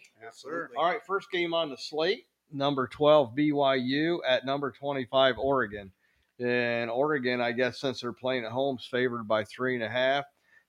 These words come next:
Speaker 2: They're coming in at one and one, and B Y U's coming in at two and oh. So,
Speaker 1: Mm-hmm. Number,
Speaker 2: Matt
Speaker 1: number twelve B Y U
Speaker 2: Mm.
Speaker 1: against
Speaker 2: Yeah.
Speaker 1: number twenty-five Oregon. So
Speaker 2: Right, right.
Speaker 1: actually,
Speaker 2: So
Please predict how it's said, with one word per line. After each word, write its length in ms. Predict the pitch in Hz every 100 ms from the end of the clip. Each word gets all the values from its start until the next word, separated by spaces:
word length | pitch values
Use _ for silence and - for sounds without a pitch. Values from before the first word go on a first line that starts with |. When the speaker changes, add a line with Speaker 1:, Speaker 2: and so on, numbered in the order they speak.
| -
Speaker 2:
They're 120 | 120
coming 340 | - 139 131
in 160 | 135 135
at 100 | 113
one 300 | 127 135 135
and 140 | 120
one, 400 | 117 127 147 151
and 180 | 120 107
B 140 | 117
Y 180 | 131 123
U's 320 | 120 127 143
coming 320 | - 127 123 127
in 140 | 127
at 60 | 95 -
two 280 | - 156
and 100 | -
oh. 340 | 110 131 98 95
So, 160 | - 110
Speaker 1:
Mm-hmm. 280 | 104 104 123 - -
Number, 180 | 135 131
Speaker 2:
Matt 180 | 143 - _ -
Speaker 1:
number 180 | 139 135
twelve 500 | 123 147 151 151 131 120
B 120 | 117
Y 180 | 113 123
U 240 | 123 120
Speaker 2:
Mm. 40 |
Speaker 1:
against 220 | 110 120 127
Speaker 2:
Yeah. 80 |
Speaker 1:
number 180 | 147 139
twenty-five 600 | 120 139 123 139 147 131
Oregon. 480 | 123 120 117 117 120
So 180 | 120 117
Speaker 2:
Right, 280 | 135 139 120
right. 180 | 139 135
Speaker 1:
actually, 260 | 131 117 123
Speaker 2:
So 140 | 131